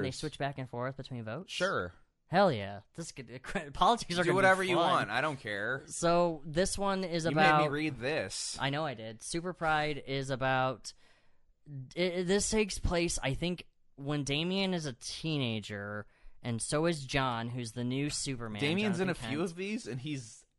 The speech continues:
Speaker 2: I think he's supposed to be straight, and he's just, like, the straight guy.
Speaker 1: I think he's just really stupid.
Speaker 2: Well, he talks like Brock Sampson, which is funny.
Speaker 1: <laughs> I mean
Speaker 2: 'Cause he's always, like, really serious, like, "We gotta secure the perimeter." And, like, he's always, like, very professional and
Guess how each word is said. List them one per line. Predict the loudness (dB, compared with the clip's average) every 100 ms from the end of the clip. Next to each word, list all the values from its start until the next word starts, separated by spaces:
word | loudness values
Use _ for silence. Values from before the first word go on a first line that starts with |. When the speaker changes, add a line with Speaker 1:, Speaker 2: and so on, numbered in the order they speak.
| _ -12
Speaker 2:
I | -10
think | -8 -10
he's | -10
supposed | -6 -8
to | -6
be | -10
straight, | -8 -2 0 0 -4 -10
and | -8
he's | -8
just, | -10 -10
like, | -8 -8
the | -10
straight | -10 -6 -6 -6 _
guy. | -2 0 0 0 -2
Speaker 1:
I |
think | -4 -2
he's | -2 -2
just | -4 -2
really | -2 -2
stupid. | -4 -6 -4 -6 -8 -10 -10 -2
Speaker 2:
Well, | 0 0
he | -4 -8 -8
talks | -4 0 0 -2
like | -6
Brock | 0 2 2
Sampson, | -4 -8 -8 -10 -10 -8
which | -10 -12
is | -10
funny. | -8 -6 -6 -8 -10 -8
Speaker 1:
<laughs> | -4
I | -2
mean | -2 -4 -6 0
Speaker 2:
'Cause | 2
he's | 4 4
always, | 4 6
like, | 4 4
really | 2
serious, | 0 -2 -4
like, | -4 -6
"We |
gotta | -6 -6
secure | -10 -8
the | -8
perimeter." | -6 -6 -4 -4
And, | -2
like, | -2 -2
he's | -4
always, | 2 2 4
like, | 0 0
very | -4 -2 -2 -4
professional | -10 -6 -4 -2 -4 -2 -2 -4
and | -8